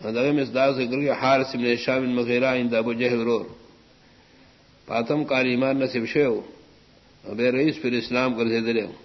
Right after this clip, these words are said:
سنگا چرور رئیس پھر کفر ہو۔ پاتم کال ایمان نصیب شیو، او چے دے والا عمل ور کرے۔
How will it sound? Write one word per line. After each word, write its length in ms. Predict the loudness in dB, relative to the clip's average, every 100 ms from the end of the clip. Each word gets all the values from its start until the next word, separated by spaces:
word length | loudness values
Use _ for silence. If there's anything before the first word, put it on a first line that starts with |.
| -20 -20 _ _ -20 -20 -20 -20 -14
سنگا 180 | -6 -4 -2
چرور 260 | -2 0 0
رئیس 320 | 0 0 -2
پھر 160 | -4 -4
کفر 320 | -2 0 0
ہو۔ 120 | -2 -10 -20 -20 -20 -20 -20 -20 -20 -18 -4
پاتم 380 | -2 0 -2
کال 480 | 0 0 0 0 -2
ایمان 340 | -2 0 0 0
نصیب 220 | -2 -4
شیو، 360 | 0 0 0 -2
او 280 | 0 0 0
چے 280 | 0 0 0
دے 260 | 0 2
والا 240 | 2 2 2
عمل 140 | 2
ور 140 | 2
کرے۔ 240 | 2 0